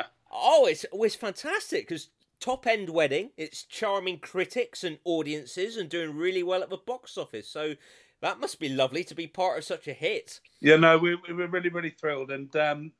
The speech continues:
Speaker 2: it was, it was one of those jobs, a bit like working on the bill, if you like, that you, you know, you get, you get to the end of your career at whatever point that is, and you can't look back at your favourites. And of course, the bill would be one of them. But this film is, as well would,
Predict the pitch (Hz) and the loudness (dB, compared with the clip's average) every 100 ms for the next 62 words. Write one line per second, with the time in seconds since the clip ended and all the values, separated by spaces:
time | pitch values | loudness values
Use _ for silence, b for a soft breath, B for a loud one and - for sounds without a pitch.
0 | _ _ _ 156 151 127 135 147 151 175 | _ _ _ -12 -8 -6 -6 -6 0 2
1 | 165 160 151 143 131 131 143 135 135 139 | 6 4 4 0 0 -4 -2 0 -2 -2
2 | 131 139 131 131 139 - 120 123 120 131 | -6 -6 -8 -4 -2 -2 -2 -2 0 -4
3 | 123 - b b b b - 123 127 131 | -8 -16 b b b b -4 -2 0 0
4 | 147 143 151 - 135 135 139 123 120 - | 0 2 2 2 2 2 2 2 0 2
5 | 143 131 113 117 120 117 117 127 117 120 | 2 4 4 4 2 2 -2 -4 -2 0
6 | 120 120 117 123 117 127 123 127 - 113 | 0 -2 -6 -12 -8 -8 -4 -6 2 2
7 | - 123 117 117 110 131 131 117 110 - | 2 -6 -6 -6 2 4 6 4 -4 -12
8 | 120 117 - 139 - 117 135 127 123 117 | -12 -8 -4 -4 -4 -2 0 0 -4 -2
9 | 120 117 - B B B B 131 156 156 | -2 -2 -8 B B B B 6 8 8
10 | 127 120 113 117 _ b b 143 151 139 | 2 -6 -8 -10 _ b b -4 -2 -4
11 | - 127 127 113 123 113 127 123 120 | -2 -2 -2 -8 -8 -4 0 0 -2